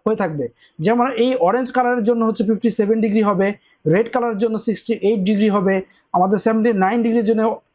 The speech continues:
ইয়েলো থাকবে। তো এই কালারগুলো দেখে আমরা বুঝতে পারবো যে এই স্প্রিংলারে কত ডিগ্রি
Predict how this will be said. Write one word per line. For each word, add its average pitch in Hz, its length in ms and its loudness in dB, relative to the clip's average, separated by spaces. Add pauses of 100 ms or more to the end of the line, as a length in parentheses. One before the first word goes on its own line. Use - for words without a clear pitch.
(340)
ইয়েলো 247 320 4
থাকবে। 185 440 -2 (280)
তো 202 60 0
এই 233 260 0
কালারগুলো 262 640 -2
দেখে 220 280 0
আমরা 240 220 0
বুঝতে 220 260 -4
পারবো 247 260 -2
যে 208 160 0
এই 240 320 0
স্প্রিংলারে 226 640 0 (380)
কত 262 220 -2
ডিগ্রি 294 640 -2